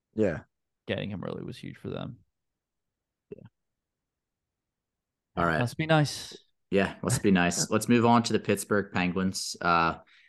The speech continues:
Speaker 3: the Penguins made a lot of very minor trades, the biggest being acquiring
Speaker 1: Hextall
Speaker 3: Mi-
Speaker 1: trades.
Speaker 3: Yeah, Hextall trades. Exactly, Coots. Uh,
Speaker 1: <laughs>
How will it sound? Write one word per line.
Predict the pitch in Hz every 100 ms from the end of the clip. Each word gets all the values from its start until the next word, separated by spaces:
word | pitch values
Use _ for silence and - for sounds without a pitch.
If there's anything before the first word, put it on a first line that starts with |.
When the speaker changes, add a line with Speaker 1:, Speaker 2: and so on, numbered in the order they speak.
| _ -
Speaker 3:
the |
Penguins | 104 117 127 123 107
made | 104 107
a | 101
lot | 92 95
of | 85
very | 90 92 90 85
minor | 78 78 85 85
trades, | 85 - 82 85 85 -
the | 85
biggest | - 85 87 85 - -
being | 85 85 82 82 -
acquiring | - - 82 80 82
Speaker 1:
Hextall | 82 - 113 90
Speaker 3:
Mi- |
Speaker 1:
trades. | 117 107 92 - - _ _
Speaker 3:
Yeah, | 92 82
Hextall | - 110 - 76 76
trades. | - 67 - -
Exactly, | 90 85 - - -
Coots. | - - - 156 -
Uh, | 220 233 - 214 - - -
Speaker 1:
<laughs> | -